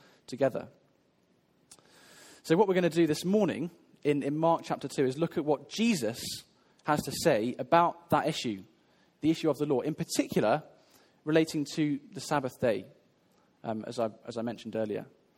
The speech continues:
So, as I said, we're in Mark chapter two, verse twenty-three. If you haven't found it yet, it should be on, if you've got an E S V Bible, it should be on page five hundred and forty-four. Before I get into the text, um, just a little bit of general background.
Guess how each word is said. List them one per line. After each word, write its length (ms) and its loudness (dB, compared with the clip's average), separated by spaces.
So, 240 2
as 80 0
I 40 2
said, 180 2
we're 80 4
in 80 4
Mark 220 4
chapter 220 -6
two, 360 -2
verse 160 0
twenty-three. 420 -2
If 60 -4
you 80 0
haven't 260 -2
found 220 2
it 60 -2
yet, 240 2
it 100 -8
should 300 0
be 240 -2
on, 300 -2
if 80 -12
you've 120 -6
got 140 4
an 140 -2
E 140 4
S 180 2
V 140 0
Bible, 300 2
it 100 -6
should 120 -6
be 60 -2
on 120 0
page 380 -4
five 180 0
hundred 160 -6
and 100 -8
forty-four. 600 -8
Before 300 4
I 60 4
get 140 4
into 140 -6
the 100 0
text, 500 -2
um, 140 2
just 200 2
a 20 6
little 160 4
bit 140 2
of 60 -6
general 260 2
background. 520 2